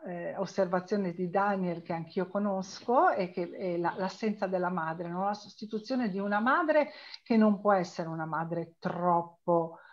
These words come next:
eh, così permissiva, perché chi ha un problema di dipendenza va... Eh, la, la, la, la, la,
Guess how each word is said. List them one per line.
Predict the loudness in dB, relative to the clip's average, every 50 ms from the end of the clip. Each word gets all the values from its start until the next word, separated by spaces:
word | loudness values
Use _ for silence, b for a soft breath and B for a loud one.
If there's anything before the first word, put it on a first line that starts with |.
| B B B B B B B _ -4
eh, | 0 2 2 2 2 0 -2 -2 -2 -4 -4 -6 -6
così | -6 -6 -6 -4 -4 -4 0
permissiva, | 2 2 2 4 2 0 2 0 0 -2 -6 -14 -12 -8 -8 -8 -8 -8 -6 -4 -6 -6 -6 -8
perché | -10 -10 -6 -6 -8 -6
chi | -2 0 2
ha | 4 4
un | 2 0
problema | -4 -4 -4 -4 -4 -4 -6
di | -8 -8 -8
dipendenza | -8 -6 -6 -4 -4 -4 -2 0 0 0 0 0 -2 -2 0 0 2 2
va... | 2 0 -2 -4 -8 _
Eh, | -12 -12 -12 -12 _ -16 _ -6 -4 -4 -4 -4 -6 B B B B B B B B -16 -10 -8 -8 -8 -8 -8 -12 -14 -10 -6 -6 -6 -4 -4
la, | -2 0 0 0 0 -2 -2 -2
la, | -2 0 0 0 0
la, | -2 -2 -4 -4
la, | -4 -4 -6 -6
la, | -6 -6 -6 -6 -4 -4 -4 -4 -4 -4 -6 -6 -8